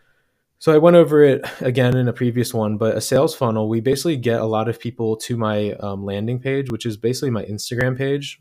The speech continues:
Um, so if you wanna think of a landing page, basically we, we get a source of traffic, and the source of traffic is my Instagram, and through Instagram engagement, I get people to look at my profile.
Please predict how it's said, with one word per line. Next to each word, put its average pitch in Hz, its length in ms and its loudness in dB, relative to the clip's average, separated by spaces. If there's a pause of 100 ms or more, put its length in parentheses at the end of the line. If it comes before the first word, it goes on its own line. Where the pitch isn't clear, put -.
(160)
Um, 107 220 -6
so 113 320 -2 (320)
if - 100 -16
you 139 40 -4
wanna 160 120 -2
think 160 140 -4
of 117 60 -4
a - 20 0
landing 110 400 -2
page, 101 480 -6 (880)
basically 180 420 0
we, 123 420 2
we 117 200 -4
get 127 180 2
a 170 60 2
source 123 360 -2
of 113 100 -8
traffic, 107 760 -8
and 113 160 -4
the 107 40 -4
source 123 280 -4
of 113 80 -8
traffic 110 500 -6
is 101 400 -6
my 98 180 -6
Instagram, 131 580 -4
and 113 120 -4
through 117 140 -4
Instagram 127 460 -2
engagement, 104 640 -4
I 113 40 -2
get 110 160 -4
people 110 280 -6
to - 100 -12
look 98 200 -8
at 95 100 -6
my 98 100 -8
profile. 120 680 -8